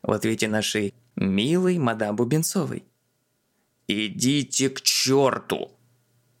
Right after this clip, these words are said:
отмахнулся полицейский. "И всё-таки,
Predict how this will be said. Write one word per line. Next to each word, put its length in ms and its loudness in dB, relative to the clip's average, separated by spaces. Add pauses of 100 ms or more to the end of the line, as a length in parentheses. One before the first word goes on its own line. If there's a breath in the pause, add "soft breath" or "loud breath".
отмахнулся 640 -4
полицейский. 760 -8 (640)
"И 40 -8
всё-таки, 520 -6